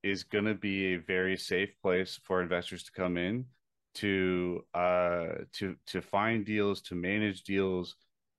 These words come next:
uh, where they don't need to be concerned, uh, that the, the sponsor that they're talking to is shady or whatnot. Like,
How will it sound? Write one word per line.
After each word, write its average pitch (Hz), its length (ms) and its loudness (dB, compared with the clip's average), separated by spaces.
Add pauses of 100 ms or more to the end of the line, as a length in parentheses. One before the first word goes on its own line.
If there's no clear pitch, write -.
(260)
uh, 87 500 2 (380)
where 92 420 4 (420)
they 95 160 2
don't 92 280 0
need 98 200 -4
to 95 60 -8
be 95 320 -2
concerned, 90 720 -2 (760)
uh, 87 600 2 (360)
that 92 280 4 (680)
the, 90 240 -2 (240)
the 92 140 0
sponsor 104 500 0
that 95 140 2
they're 90 100 0
talking 92 460 0
to 92 400 -2 (480)
is 90 160 0
shady 101 560 0
or 92 220 2
whatnot. 90 540 0
Like, 92 380 -4